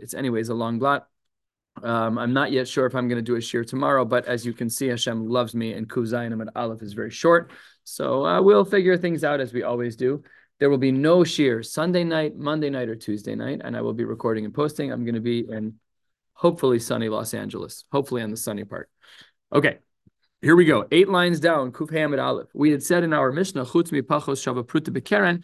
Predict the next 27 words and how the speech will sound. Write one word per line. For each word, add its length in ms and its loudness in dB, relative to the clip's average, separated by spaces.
that 100 0
if 80 0
a 80 0
person 400 2
owes 400 0
less 380 0
than 160 -6
a 20 -6
Shava 300 -2
Pruta, 400 2
then 260 0
there 140 6
is 160 8
no 180 2
chiyuv 520 0
to 100 -4
then 260 -4
schlep 420 0
across 360 -2
the 100 2
world 380 2
to 80 -10
bring 340 0
back 280 -2
that 180 -6
Shava 260 -8
Pruta. 320 -14